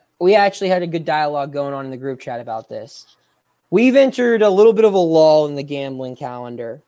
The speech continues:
where we go from March Madness, uh, where it's live bullets, live bullets, live bullets. Of course, Masters gambling is fun. We're now really, I mean, you have tail end of N H L, tail end of N B A regular season where the playoff brackets are shaping up.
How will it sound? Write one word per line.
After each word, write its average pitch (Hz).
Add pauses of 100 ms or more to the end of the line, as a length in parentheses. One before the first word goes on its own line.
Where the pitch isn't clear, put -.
(180)
where 147
we 151
go 170
from 165
March 175
Madness, 160 (580)
uh, 139
where 139
it's -
live 151
bullets, 151
live 156
bullets, 156
live 151
bullets. 151
Of 139
course, 160
Masters 151
gambling 143
is 131
fun. 139 (300)
We're 151
now 185
really, 190
I 165
mean, 165
you 160
have 180 (400)
tail 214
end 208
of 185 (220)
N 175
H 180
L, 160
tail 170
end 165
of 151
N 156
B 151
A 147
regular 147
season 143 (800)
where 165
the 143
playoff 175
brackets 160
are 143
shaping 147
up. 127